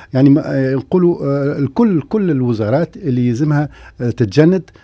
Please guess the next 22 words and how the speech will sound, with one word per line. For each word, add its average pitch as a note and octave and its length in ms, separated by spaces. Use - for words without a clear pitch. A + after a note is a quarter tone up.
للإعداد، C3+ 1400
آه، D3 240
لل-، C3+ 300
لل-، B2+ 240
لل-، A#2+ 260
للكسوف B2 540
هذا. A#2 340
صحيح D3+ 320
ستة A2 300
دقائق، - 480
ولكن B2+ 380
نحن A#2 200
وقتها A2 380
في - 120
ستة - 240
دقائق C3+ 440
نجموا A#2+ 280
نست-، - 160
نستقبلوا، B2 880
آه، A2+ 100
عشرات C#3+ 480
الملايين. A#2+ 680